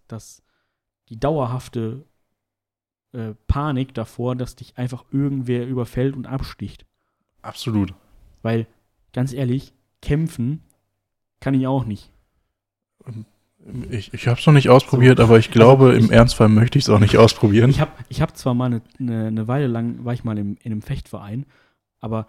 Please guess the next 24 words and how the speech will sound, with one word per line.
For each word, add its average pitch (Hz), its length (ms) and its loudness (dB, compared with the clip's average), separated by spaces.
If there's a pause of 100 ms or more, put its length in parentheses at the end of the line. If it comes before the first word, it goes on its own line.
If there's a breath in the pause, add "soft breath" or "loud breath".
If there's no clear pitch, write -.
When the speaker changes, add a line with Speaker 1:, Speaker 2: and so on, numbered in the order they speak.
(120)
Speaker 1:
davon 113 280 -12
kann 135 180 -6
ich 151 140 -8
auch - 180 -12
erstmal 147 300 -8
nix 147 240 -10
mehr, 156 260 -6
weil 113 120 -10
das 120 140 -16
zu - 140 -10
lange 113 200 -6
her 127 160 -6
war. 135 100 -4
Ich 107 100 -10
war 98 140 -10
halt 98 240 -12
irgendwie 98 280 -18
noch, 90 240 -20 (380)
da 90 100 -20
war 95 80 -20
ich - 100 -20
da 98 200 -18 (220)
elf, - 280 -12
zwölf 117 420 -6